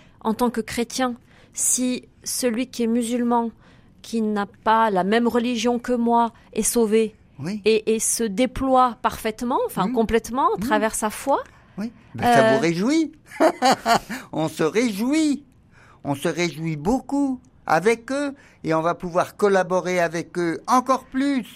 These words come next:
Speaker 2: en ayant encore plus de choses communes, hein. Et la vérité de nos relations et la transparence entre nous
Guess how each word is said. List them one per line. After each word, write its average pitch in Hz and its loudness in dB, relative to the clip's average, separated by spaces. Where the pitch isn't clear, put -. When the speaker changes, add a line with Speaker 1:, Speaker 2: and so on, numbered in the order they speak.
Speaker 2:
en 170 -2
ayant 175 0
encore 233 0
plus 208 -2
de 165 -2
choses 170 -4
communes, 220 -2
hein. 165 -4
Et 202 2
la 170 2
vérité 202 -2
de 147 -2
nos 156 -2
relations 160 -4
et 151 -2
la 147 2
transparence 180 -2
entre 214 -2
nous 269 -2